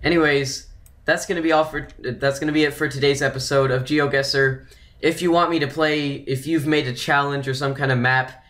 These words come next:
and you want me to play it, uh, let me know in the comments. Or again, if you send something in a YouTube message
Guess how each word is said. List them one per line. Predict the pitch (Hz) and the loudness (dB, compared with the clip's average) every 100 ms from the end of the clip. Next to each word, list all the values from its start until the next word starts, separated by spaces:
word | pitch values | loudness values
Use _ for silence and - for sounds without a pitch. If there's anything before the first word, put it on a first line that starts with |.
| _ - | _ -6
and | 143 | 0
you | |
want | 151 143 | 0 0
me | 143 | 0
to | 135 | -4
play | - 131 127 120 | 0 0 2 0
it, | - - _ _ _ _ - | -4 -18 _ _ _ _ 0
uh, | 131 131 | 2 2
let | 139 147 | 2 0
me | 151 | 2
know | 143 143 | 2 2
in | |
the | 131 | 0
comments. | 127 147 139 139 139 131 - - - | 0 0 2 2 0 -2 -6 -8 -8
Or | - 131 127 | 0 2 4
again, | 127 135 139 135 | 2 2 2 0
if | 135 | -4
you | 131 | -2
send | 147 151 | 0 0
something | 147 143 143 139 | 0 0 0 0
in | |
a | 131 | 0
YouTube | 131 143 131 | 0 0 0
message | 131 131 131 120 - | 2 2 0 0 -6